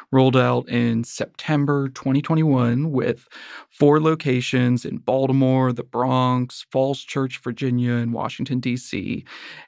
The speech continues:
And it introduced a way that people could take their paychecks to the post office and get them cashed. Now, there was a slight caveat with that,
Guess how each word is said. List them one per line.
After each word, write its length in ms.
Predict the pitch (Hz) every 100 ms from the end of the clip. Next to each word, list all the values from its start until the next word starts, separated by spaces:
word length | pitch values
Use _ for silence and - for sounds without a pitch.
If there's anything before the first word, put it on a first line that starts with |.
| -
And 640 | 135 131 127 127 123 123 - _ _ _ -
it 160 | 139 135
introduced 500 | 170 196 165 160 160
a 60 | 151
way 480 | 131 123 120 120 120
that 220 | 127 -
people 300 | 131 131 131
could 280 | 131 131 -
take 380 | - 156 - -
their 160 | 170
paychecks 760 | 170 131 117 - 123 120 - -
to 320 | - 165 202 226
the 100 | 208
post 380 | 147 131 -
office 500 | 73 73 - - - -
and 160 | 127 120
get 200 | 127 131
them 160 | 120
cashed. 640 | - 117 - - - - - - - - - - _ -
Now, 840 | 135 135 131 127 127 123 123 127 - -
there 140 | 131
was 160 | 127 135
a 80 | 127
slight 560 | - - 160 156 151
caveat 580 | - 143 123 127 123 117
with 200 | 120 127
that, 340 | 110 107 120